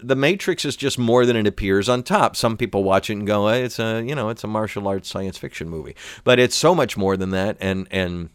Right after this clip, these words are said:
whether you like the second or third movies, they were a little overblown and kinda forgot a little bit where they were going. I have high hopes for Matrix four.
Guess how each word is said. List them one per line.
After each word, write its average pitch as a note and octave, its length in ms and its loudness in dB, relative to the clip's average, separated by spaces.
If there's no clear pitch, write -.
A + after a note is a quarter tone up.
whether D3 320 -2
you A2 100 4
like G#2 280 4
the F#2+ 80 -4
second G2+ 360 -2
or E2+ 80 -4
third G2 340 2
movies, F2+ 340 -2
they B2 80 2
were A#2 120 2
a G#2 60 2
little G2 260 -2
overblown F#2+ 680 0
and E2+ 100 -8
kinda F2+ 220 -8
forgot F2 420 -6
a D#2+ 140 -10
little G2 240 0
bit F2 180 -4
where G2 160 4
they F2 140 0
were E2+ 100 -4
going. A#2+ 380 4
I G3 120 6
have B2 180 6
high G2+ 200 6
hopes A2 260 4
for G2 100 -8
Matrix F2 380 -4
four. G2+ 380 0